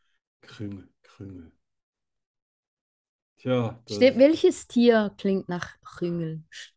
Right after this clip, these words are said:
Speaker 2: schließ die
Speaker 1: <laughs>
Speaker 2: Augen, schließ die Augen.
Speaker 1: Also, äh,
Speaker 2: Und
Speaker 1: das sind
Speaker 2: welches
Speaker 1: Kü-,
Speaker 2: Tier
Speaker 1: das sind
Speaker 2: siehst du
Speaker 1: Kühe.
Speaker 2: vor
Speaker 1: Also,
Speaker 2: Augen?
Speaker 1: also, ach, Pferde.
Speaker 2: Nein.
Speaker 1: Tja.
Speaker 2: Ein Krüngel, Arno, ein Pferd.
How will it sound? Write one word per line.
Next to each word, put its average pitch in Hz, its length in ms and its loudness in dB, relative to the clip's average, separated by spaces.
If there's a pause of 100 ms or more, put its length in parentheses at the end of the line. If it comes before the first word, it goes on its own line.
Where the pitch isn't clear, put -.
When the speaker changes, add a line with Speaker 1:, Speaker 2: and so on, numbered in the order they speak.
(240)
Speaker 2:
schließ - 420 2
die 339 80 10
Speaker 1:
<laughs> - 0 -
Speaker 2:
Augen, 294 580 6 (300)
schließ - 340 -4
die 247 140 2
Augen. 226 540 2 (960)
Speaker 1:
Also, 120 480 0
äh, 110 500 2
Speaker 2:
Und 175 120 0
Speaker 1:
das 220 80 8
sind 269 100 8
Speaker 2:
welches 262 400 0
Speaker 1:
Kü-, - 40 -10
Speaker 2:
Tier 240 200 6
Speaker 1:
das 214 80 4
sind 147 100 2
Speaker 2:
siehst 202 200 0 (120)
du 196 40 0
Speaker 1:
Kühe. 147 240 8
Speaker 2:
vor 156 180 0
Speaker 1:
Also, 127 200 4
Speaker 2:
Augen? 117 100 2
Speaker 1:
also, 113 460 0 (460)
ach, - 240 0
Pferde. 233 640 6 (280)
Speaker 2:
Nein. 135 800 -4 (220)
Speaker 1:
Tja. - 320 -16 (720)
Speaker 2:
Ein 190 220 2
Krüngel, 165 800 2
Arno, 165 480 -2
ein 190 180 -2
Pferd. 165 540 -4